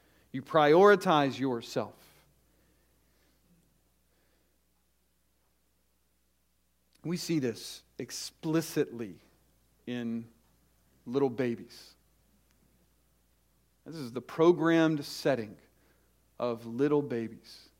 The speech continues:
And they're not thinking about, "How can I serve my mother today?" You know, I tell you what,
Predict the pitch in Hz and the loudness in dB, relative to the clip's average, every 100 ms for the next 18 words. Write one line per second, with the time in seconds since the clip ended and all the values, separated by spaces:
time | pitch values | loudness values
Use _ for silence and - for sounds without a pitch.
0 | _ _ _ _ _ _ _ _ _ _ | _ _ _ _ _ _ _ _ _ _
1 | _ _ 170 220 180 - 175 151 151 131 | _ _ 2 4 4 2 -2 0 0 0
2 | 131 127 - 180 175 143 123 151 139 127 | -2 -4 -6 -6 -2 -2 -2 -2 -2 -2
3 | 120 117 113 101 104 92 - _ _ _ | -4 -6 -8 -12 -16 -18 -20 _ _ _
4 | _ _ _ - _ - _ - - _ | _ _ _ -20 _ -20 _ -20 -20 _
5 | - - - 120 87 139 185 170 151 110 | -20 -20 -12 -8 -4 0 4 4 4 -2